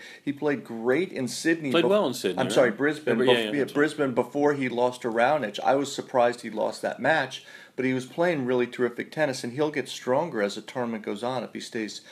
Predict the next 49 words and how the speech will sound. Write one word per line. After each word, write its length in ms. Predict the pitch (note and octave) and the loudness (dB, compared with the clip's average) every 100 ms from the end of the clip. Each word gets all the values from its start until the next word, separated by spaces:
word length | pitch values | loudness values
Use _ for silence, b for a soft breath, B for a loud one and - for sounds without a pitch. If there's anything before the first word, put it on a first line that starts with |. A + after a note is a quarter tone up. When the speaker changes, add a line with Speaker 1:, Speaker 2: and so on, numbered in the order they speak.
| B - | B 4
Speaker 1:
healthy. 320 | C#3 C3+ G#2+ | 4 4 -2
So 160 | - - | 2 4
I'm 160 | D3+ | 4
gonna 160 | F3 F3+ | 2 2
go 320 | C#3+ C#3+ C#3 | 4 4 4
with, 280 | C3+ B2+ - | 2 0 0
um, 380 | B2 A#2+ A2+ A2 B B B B _ | 4 4 4 -2 B B B B _
that's, 220 | E3+ G3+ | 2 2
that's 160 | G#3 G3+ | -2 0
such 260 | - F3+ | 0 0
a 60 | C3+ | 0
weak 320 | A2+ B2+ A#2+ | 0 -2 -4
call, 260 | - B2+ A2 | 0 2 2
but 140 | G#2+ | 0
I'm 120 | A2 | -2
gonna 180 | A2+ B2+ | -2 -2
go 160 | A#2+ B2 | 0 0
with 180 | A#2+ A#2 | -2 -2
Murray 240 | A2 A2 | -2 0
with 160 | G#2+ - | -2 -6
the 80 | |
Speaker 2:
No, 140 | G#2 A#2+ | 4 6
I 220 | C4 F3+ | 8 6
Speaker 1:
back, 20 | |
Speaker 2:
mean, 180 | E3+ E3+ | 4 4
Speaker 1:
<laughs> 0 | |
Speaker 2:
you 80 | B3 | 6
know, 140 | A#3 | 8
no 200 | F3+ D3+ | 8 6
Speaker 1:
backup 480 | C3 C#3 C3+ C3+ B2+ | 10 8 8 4 2
of 120 | A#2+ A2 | 2 4
Rafa. 540 | A#2+ B2 - G2 - B B B | 4 4 2 -4 -4 B B B
And, 260 | - C3+ C3+ | 6 6 6
and, 480 | A2+ C#3 C3 B2+ - | 4 4 2 -2 4
Speaker 2:
First, 160 | C3+ | 8
Speaker 1:
um, 140 | B2+ B2 | 8 6
Speaker 2:
first 240 | G3 - | 2 4
slam 320 | F3 E3+ D3+ | 4 4 4
where 140 | C3+ B2+ | 4 4
Murray 360 | C3 C#3+ D3 | 4 4 2
is 120 | C3+ | 0
the 160 | B2+ A#2 | -2 -2
top 360 | A#2 C#3 B2 - | 0 4 4 4
seed, 360 | - B2+ D3 | 0 4 6
Speaker 1:
Yeah, 80 | G3+ | 6
Speaker 2:
and, 100 | - | 4
Speaker 1:
he's 40 | C3+ | 8
never 160 | C3+ | 8
Speaker 2:
uh, 140 | C3+ | 10